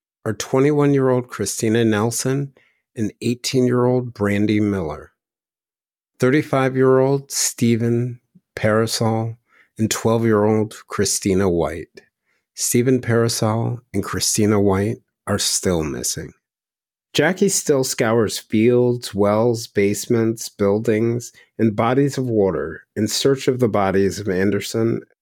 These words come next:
and other missing victims. Jackie was born in Massachusetts and grew up in Vermont. She graduated from college with a graphics arts degree. She was a stay-at-home mom,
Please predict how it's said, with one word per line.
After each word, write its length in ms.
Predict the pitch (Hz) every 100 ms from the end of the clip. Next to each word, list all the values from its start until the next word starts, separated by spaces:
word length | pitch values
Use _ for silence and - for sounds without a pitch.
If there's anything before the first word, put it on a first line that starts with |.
| _
and 160 | 101 95
other 220 | 127 85
missing 420 | 85 80 - 90
victims. 680 | 69 73 - 67 - - - _ _ - _ _ _ _
Jackie 360 | - 175 208 185
was 200 | 123 98
born 320 | 98 117 139
in 160 | 151 143
Massachusetts 1040 | 120 110 - - 131 127 - 139 - - _
and 140 | 113 113
grew 240 | 120 123
up 140 | 113
in 160 | 120 110
Vermont. 500 | 104 92 85 73 67 _ _ _ _ _ _
She 240 | - - 127
graduated 680 | 101 123 165 185 180 170
from 200 | 156 110
college 480 | 104 - 113 135 139
with 140 | 104 98
a 60 |
graphics 520 | - 104 107 - -
arts 420 | 95 87 - - -
degree. 500 | - 73 62 64 - _ _ _ _ _ -
She 160 | -
was 180 | 147 123
a 60 | 113
stay-at-home 680 | - 147 139 151 147 147
mom, 500 | 135 131 131 135 135